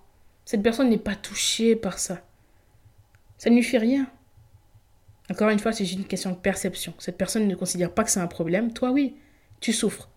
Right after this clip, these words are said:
point. Donc, elle n'a pas à te dire à quel moment tu peux souffrir ou pas. Faut laisser les autres, faut laisser les gens exprimer ce qu'ils ont à exprimer, être qui ils veulent être.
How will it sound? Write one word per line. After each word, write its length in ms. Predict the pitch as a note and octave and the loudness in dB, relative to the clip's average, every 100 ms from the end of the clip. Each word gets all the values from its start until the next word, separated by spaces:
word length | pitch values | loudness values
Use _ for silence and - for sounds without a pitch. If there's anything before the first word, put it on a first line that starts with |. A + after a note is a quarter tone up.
| _ | _
point. 280 | - G3 F3 - - - _ _ _ - | -2 -2 -2 -14 -20 -20 _ _ _ -14
Donc, 120 | F3 | -2
elle 80 | G3 | 0
n'a 100 | F#3 | 2
pas 180 | A#3 A3+ | 4 4
à 100 | F#3 | 2
te 100 | F#3 | -2
dire 420 | E3+ G3 B3 G#3 | -4 -2 -2 -4
à 60 | |
quel 140 | - G3 | -2 -2
moment 260 | G3+ G#3 | 0 -2
tu 120 | G#3 G3 | -4 -8
peux 120 | F#3+ | -10
souffrir 380 | - F3+ F#3 F3 | -8 -8 -6 -6
ou 40 | |
pas. 240 | F3 D#3+ - _ _ _ _ | -8 -12 -16 _ _ _ _
Faut 140 | - | -2
laisser 240 | A3 G3 F#3 | 0 0 -2
les 260 | E3 E3 | -4 -2
autres, 380 | F3 B3+ - - | -2 -2 -4 -18
faut 120 | _ | _
laisser 220 | F3 E3+ C#4+ | -4 -2 0
les 140 | G#3 | 0
gens 300 | F3+ F3 E3+ - _ _ _ _ _ _ _ _ - | 0 -6 -8 -18 _ _ _ _ _ _ _ _ -10
exprimer 400 | - - F#3+ F3+ | -8 -4 -2 -2
ce 80 | |
qu'ils 180 | - F#3 | -6 -6
ont 40 | F#3+ | -4
à 60 | |
exprimer, 520 | F3+ - - E3+ D#3+ - _ _ - | -6 -10 -10 -10 -10 -16 _ _ -8
être 280 | F#3+ - - - | -8 -10 -20 -6
qui 120 | A3 | -2
ils 120 | F#3+ | 0
veulent 220 | F3 E3+ - | 2 0 0
être. 380 | F3 F3 - | -4 -4 -14